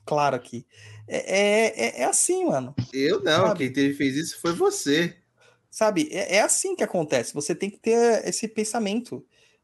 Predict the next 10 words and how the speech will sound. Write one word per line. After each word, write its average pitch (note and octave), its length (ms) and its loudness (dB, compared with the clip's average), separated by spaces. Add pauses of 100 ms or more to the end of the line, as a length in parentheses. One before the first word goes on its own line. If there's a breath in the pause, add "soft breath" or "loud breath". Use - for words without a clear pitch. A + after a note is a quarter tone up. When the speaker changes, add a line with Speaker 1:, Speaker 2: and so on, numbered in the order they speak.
Speaker 1:
é, C#3 300 4
de C#3+ 160 -8
que - 160 -2
as G3+ 120 0
coisas G3 380 -4 (340)
n-, G3+ 320 -4
não B3 160 0
são D4+ 280 -2
simplesmente E3+ 540 -2
espirituais. C3 520 0